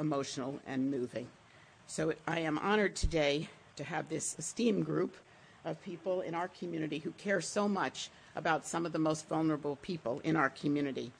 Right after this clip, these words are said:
Uh, we have, uh, Neva Rainford Smith, uh, lead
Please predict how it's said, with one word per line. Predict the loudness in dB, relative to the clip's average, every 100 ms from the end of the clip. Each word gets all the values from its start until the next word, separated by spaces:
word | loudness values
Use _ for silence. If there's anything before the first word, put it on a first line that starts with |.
| -20 -20 -20 -20 -4
Uh, | -2 0 0 -2
we | -2 -2
have, | 2 2 2 -2
uh, | -2 0 0 -6 -20 -20 -20 -20 -12 -2
Neva | 2 4 2
Rainford | 4 2 0 -2 -4
Smith, | -2 2 2 0 -6 -8 -18 -20 -20 -10
uh, | -2 0 2 0 -6 -16 -20 _ _ -12 -2
lead | -2